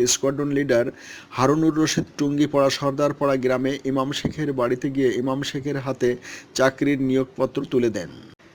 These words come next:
এরপর তিনি ইমাম শেখের বাবার চিকিৎসা ও ঘরবাড়ি মেরামতের জন্য ইমামের মা শাহানুর বেগমের হাতে চল্লিশ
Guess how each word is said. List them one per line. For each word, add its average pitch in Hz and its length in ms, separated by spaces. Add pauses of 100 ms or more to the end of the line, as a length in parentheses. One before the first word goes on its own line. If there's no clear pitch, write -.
(180)
এরপর 170 400
তিনি 175 320
ইমাম 147 280
শেখের 165 420
বাবার 135 320 (100)
চিকিৎসা 156 460
ও 123 180
ঘরবাড়ি 139 420
মেরামতের 139 560
জন্য 151 200 (120)
ইমামের 135 380
মা 123 220
শাহানুর 151 480
বেগমের 151 440
হাতে 143 260
চল্লিশ 139 400